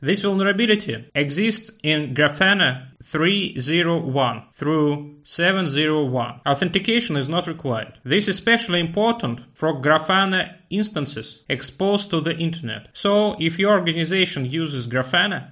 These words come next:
it may be worth checking out its version and patch it.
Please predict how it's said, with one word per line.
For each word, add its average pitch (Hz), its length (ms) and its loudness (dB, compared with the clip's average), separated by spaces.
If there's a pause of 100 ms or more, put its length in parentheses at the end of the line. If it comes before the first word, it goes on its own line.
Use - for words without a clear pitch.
it 135 180 -6
may 190 260 2
be 156 140 0
worth 185 440 0
checking 180 640 -2
out 165 380 2 (160)
its 139 220 -4
version 190 580 -2
and 147 260 -4
patch 139 240 2
it. - 160 -12